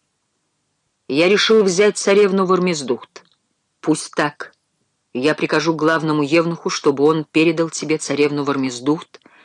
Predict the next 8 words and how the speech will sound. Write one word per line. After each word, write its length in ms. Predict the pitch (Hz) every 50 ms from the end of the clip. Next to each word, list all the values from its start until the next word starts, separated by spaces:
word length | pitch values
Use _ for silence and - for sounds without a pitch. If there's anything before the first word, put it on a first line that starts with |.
| _ _ _
со 200 | - - - 165
всеми 380 | 165 - - - 165 175 180 190
ее 160 | 185 185 190
служанками 680 | 175 - - 143 135 143 143 143 143 - - 160 160 175
и 120 | - 180
евнухами». 640 | 185 165 170 151 120 117 101 - - 90 90 85 - _ _ _ _ _ _ _ _ _ _ _ _ _ _ _ _ _ _ _ _ _ _ _ _ _ _ _ _ _ _
Спарапет 500 | - - - - 165 175 170 220 220 -
встал. 560 | - - - - - 117 107 101 95 - -